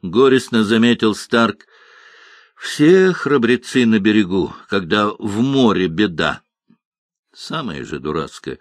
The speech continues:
что мы уже не в силах исполнить ни одного пунктика этого приказа. Это один пункт мы исполнить ещё способны. Вам приказано не смущаться. И мы, Георгий Карлович,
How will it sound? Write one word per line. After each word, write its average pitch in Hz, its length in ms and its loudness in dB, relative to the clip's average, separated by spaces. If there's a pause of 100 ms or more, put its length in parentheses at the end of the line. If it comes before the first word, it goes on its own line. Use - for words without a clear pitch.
(320)
что - 300 -6
мы 110 200 -4
уже 110 220 -6
не 95 140 -4
в 92 120 -16
силах 147 480 -10
исполнить 107 640 -8
ни 143 160 -6
одного 85 560 -6
пунктика 156 1160 -6 (120)
этого 95 540 -4
приказа. 64 920 -12 (680)
Это - 200 -10
один 82 280 -8
пункт 139 440 -16
мы 131 180 -10
исполнить 151 480 -12
ещё - 240 -10
способны. 80 720 -10 (800)
Вам 113 320 0
приказано 123 640 -4
не 117 180 -2
смущаться. 82 1120 -10 (460)
И 78 160 -10
мы, 107 340 -6 (380)
Георгий 80 480 -4
Карлович, 60 640 -12